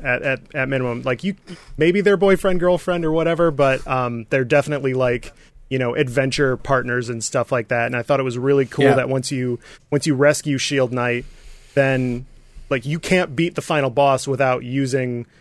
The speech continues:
Speaker 1: Shield Knight's abilities as well. And they shield you from stuff as, as well. So it's, it shows that, like, this is what it's like when they work together as a team, and you can see, like, oh man, Shovel Knight was hurting so bad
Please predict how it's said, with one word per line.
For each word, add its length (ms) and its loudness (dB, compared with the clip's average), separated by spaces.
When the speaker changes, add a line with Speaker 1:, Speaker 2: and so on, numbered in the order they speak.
Speaker 1:
Shield 280 0
Knight's 220 -2
abilities 540 -4
as 120 -8
well. 440 -4
And 180 -4
they 100 2
shield 360 2
you 120 0
from 200 -6
stuff 300 -4
as, 180 -8
as 180 -4
well. 220 -2
So 140 -6
it's, 120 -8
it 240 -4
shows 360 2
that, 200 2
like, 400 -4
this 180 4
is 120 2
what 120 6
it's 140 0
like 160 4
when 140 4
they 100 4
work 280 2
together 460 0
as 160 0
a 60 -6
team, 300 -4
and 80 -6
you 60 -8
can 200 -6
see, 260 -4
like, 220 -2
oh 160 2
man, 240 -2
Shovel 260 -4
Knight 160 -2
was 160 -6
hurting 280 2
so 200 -2
bad 440 0